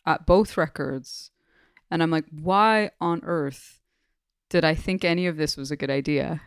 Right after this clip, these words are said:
You know, why would I write a song? Like, all of them, all of the songs seem so intense and confrontational in a way. And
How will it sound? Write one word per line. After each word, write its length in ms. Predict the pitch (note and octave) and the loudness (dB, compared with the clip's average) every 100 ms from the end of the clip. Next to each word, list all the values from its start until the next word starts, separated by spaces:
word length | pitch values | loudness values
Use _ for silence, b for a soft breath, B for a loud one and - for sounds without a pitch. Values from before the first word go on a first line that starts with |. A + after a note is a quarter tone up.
| - | -8
You 160 | - | -2
know, 280 | D3 C3+ C3+ - | 0 -2 -4 0
why 400 | F3+ F#3 G#3 G#3+ | 8 10 12 8
would 200 | G#3 F#3+ | 6 4
I 420 | F3 E3+ D#3+ - _ _ _ - | 4 4 0 -4 _ _ _ -8
write 320 | D#3+ D#3+ E3 | 0 4 4
a 60 | |
song? 840 | D#3 - D#3+ E3 E3 D#3+ D#3+ D#3 D#3+ - _ _ - | 2 0 2 4 6 4 2 -2 -6 -14 _ _ -2
Like, 180 | G3 - | 0 6
all 260 | A#3+ D#4 | 8 8
of 200 | C4 F3 | 6 0
them, 260 | F3+ D#3+ D3+ - | -4 -2 -4 0
all 140 | C4 | 2
of 100 | C4 | 2
the 80 | G3 | 0
songs 360 | - F3+ F3 - | -2 -2 -2 -4
seem 280 | - E3+ | -4 -4
so 760 | D3 - F3+ G#3+ A3 F#3 E3+ - - _ | -4 -4 0 2 2 2 -2 -8 -16 _
intense 600 | F#3 F3+ - F#3+ F3+ - | -6 -4 -4 -4 -4 -6
and 220 | D#3+ D3+ D3 | -6 -6 -4
confrontational 880 | F3+ E3+ E3 E3 F3 - G3 D#3+ | -4 -2 -4 -4 -4 -4 -2 -2
in 60 | C#3+ | -2
a 60 | C#3+ | -2
way. 380 | C#3+ C#3+ C#3+ b b b b b b - | -2 -2 -4 b b b b b b -6
And 600 | D#3+ D#3 D#3 D3+ D3 | -2 0 0 0 -4